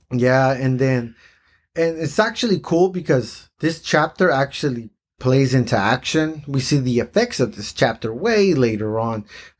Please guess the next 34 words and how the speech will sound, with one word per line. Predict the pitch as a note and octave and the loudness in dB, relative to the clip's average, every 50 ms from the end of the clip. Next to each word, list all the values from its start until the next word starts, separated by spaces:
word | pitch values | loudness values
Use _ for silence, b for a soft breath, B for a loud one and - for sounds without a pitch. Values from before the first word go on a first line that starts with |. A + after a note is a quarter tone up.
| B B | B B
But | - A#3 G#3+ D3+ | 2 4 4 4
yeah, | A#2+ G#2 G2+ b b b b b b | 2 0 -2 b b b b b b
it | G3+ G3+ | 0 0
shows, | - - - F3+ E3+ E3+ E3+ E3+ E3 D#3+ D3+ - - - - _ | 0 2 2 4 4 6 4 4 2 0 -2 -6 -12 -14 -16 _
you | - D3 | -6 -2
know, | C#3+ C3+ C3 C3 | 0 2 0 0
two | C3 - - E3 E3 D#3+ | 0 0 2 2 2 2
different | C#3 C#3 D#3 D3+ D3+ D3 C3 A#2+ A#2 - _ - | 2 2 0 2 2 0 -2 -2 -2 -8 _ -10
training | - - C3+ B2 A#2+ A#2 A2+ G#2+ G#2+ G#2 | -2 0 2 2 2 0 -2 -4 -4 -4
methods. | G2 F2 - - F#2 F#2 F#2 - - | -6 -6 -8 -10 -14 -14 -14 -14 -6
Red | A2+ C3+ D3 E3 F3 D#3+ - | 0 2 2 2 2 0 -4
just | - C#3 C3 - - _ _ _ - _ _ | -6 -6 -6 -8 -12 _ _ _ -20 _ _
takes | - D3 D3 - - - | -2 -2 -2 -2 -4 -2
it | C3 A#2+ A2+ | -2 0 0
easy, | B2 C#3+ E3+ F#3 F3 D3 C#3 B2+ B2+ D3 - - | 0 0 0 0 0 0 0 -2 -2 -6 -10 -2
but | D#3+ A#3 C4 B3+ G3 - B B B B | 2 2 2 2 0 -4 B B B B
he | - - F3+ | -2 0 0
has | D3 D#3+ D#3 C#3+ C#3 B2+ C3+ | 2 4 4 4 4 4 2
a | C3+ A#2+ A#2 A#2 A2+ A2 - b b b b b b b b - | 2 2 2 0 -2 -2 -4 b b b b b b b b -12
warmer | A2+ A#2 B2 C#3 D#3 E3 E3 D#3 D3+ C#3 C3+ C3 B2+ B2+ B2 A#2+ A#2+ A#2+ A#2 - _ _ - | -4 0 2 4 4 4 4 2 2 2 2 2 2 2 2 0 -4 -8 -12 -16 _ _ -6
connection | - B2+ A#2+ A#2 C3 D3+ D#3 D3+ - - - C#3 A#2+ A#2 A2+ A2 A2 A2 G#2+ _ _ - | -2 0 2 4 2 2 2 0 -6 -4 -2 -2 -2 -2 -4 -8 -12 -16 -18 _ _ -10
with | A2+ A2+ G#2+ | -8 -6 -6
his | G#2+ G#2 - - | -6 -8 -10 -10
Pokemon. | - - G#2 G#2 G2+ - A#2+ A#2 A#2 A2 G#2+ A2 A2 G#2+ B B B B B B B B B B B B _ _ - | -2 0 0 0 0 -2 -4 -4 -2 -4 -4 -6 -8 -8 B B B B B B B B B B B B _ _ -14
Blue, | A#2+ G#2+ C3 D#3+ A3+ C4 B3+ | -2 0 2 2 4 4 4
on | G3 D3 B2 | 2 2 2
the | A#2 A#2 A2+ A2+ A#2+ | 0 -2 -2 0 0
other | A2+ G#2+ G#2+ G#2+ | 0 0 -2 -4
hand, | G2+ A2 A2+ A2 G#2 G2+ G2+ G#2 G#2 G#2 _ | -4 -4 -4 -4 -4 -4 -6 -8 -10 -14 _
sure, | - - - - F3 D#3+ C3 G#2+ G2+ - - | -10 -6 -2 2 2 2 2 0 -4 -6 -4
his | B2+ B2 - | -4 -4 -4
Pokemon | - - - E3 D#3+ D#3 - - D3+ C#3 C3 B2+ B2 A2+ G2+ | -6 -6 -4 -4 -4 -4 -4 -4 -2 -2 0 0 0 -2 -2
are | G2 G2+ | -4 -6
tougher, | G2+ - - E3 G#3 A3+ A3 - - A2+ A2 G#2+ G2+ _ | -6 -2 0 2 2 2 0 -2 -4 -4 -4 -4 -8 _